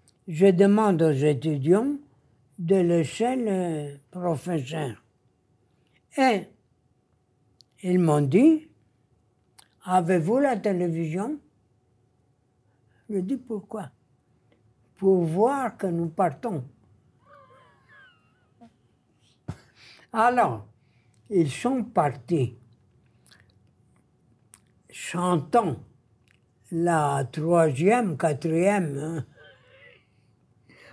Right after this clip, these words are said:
internationale, et bien sûr avec des tons forts, tout à fait,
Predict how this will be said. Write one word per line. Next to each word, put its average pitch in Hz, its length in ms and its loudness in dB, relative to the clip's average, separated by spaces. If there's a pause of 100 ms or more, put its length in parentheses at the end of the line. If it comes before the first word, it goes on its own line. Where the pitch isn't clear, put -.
internationale, 196 1400 0 (1800)
et 208 200 -8 (100)
bien 180 580 0
sûr 214 680 0 (640)
avec 196 580 2
des 160 380 0
tons 226 400 -4 (480)
forts, - 560 0 (840)
tout 190 280 2
à 139 160 0
fait, 320 440 -2